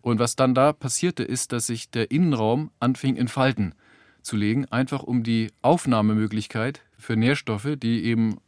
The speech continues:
durch diese Öffnung in den Körper hineingespült wurden. Und aus diesen Falten sind dann später verschiedene Körperabschnitte geworden. Ja, man muss sich also diesen Innenraum dann als gefaltetes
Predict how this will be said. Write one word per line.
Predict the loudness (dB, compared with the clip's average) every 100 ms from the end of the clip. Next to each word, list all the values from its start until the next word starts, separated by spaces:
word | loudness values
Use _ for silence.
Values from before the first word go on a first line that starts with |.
| _
durch | -4 -4
diese | -2 -2 -2 -2
Öffnung | -2 -2 0 0 0 -2
in | -2
den | -2
Körper | 0 0 2
hineingespült | 2 4 2 0 0 0 0
wurden. | -2 -2 -6 _ _ _ _ _
Und | -2 2 0 -2
aus | -6 -2
diesen | -2 -2 -4
Falten | -2 2 2 2 0
sind | 0 0
dann | 0
später | -2 -2 -2 2 2 0 -2 -10 _ _
verschiedene | -6 -4 0 0 0
Körperabschnitte | 0 0 0 -4 -4 -4 -4 -6
geworden. | -10 -8 -6 -8 _ _ _ _ _ _
Ja, | -2
man | 0 2
muss | 0
sich | -4 -4
also | -4
diesen | -4 -4 -2
Innenraum | 2 2 4 4 4 2 -2 -8 -4
dann | -2 0
als | -2 -4 -4
gefaltetes | -6 -2 0 0 -2 -4 -8 -10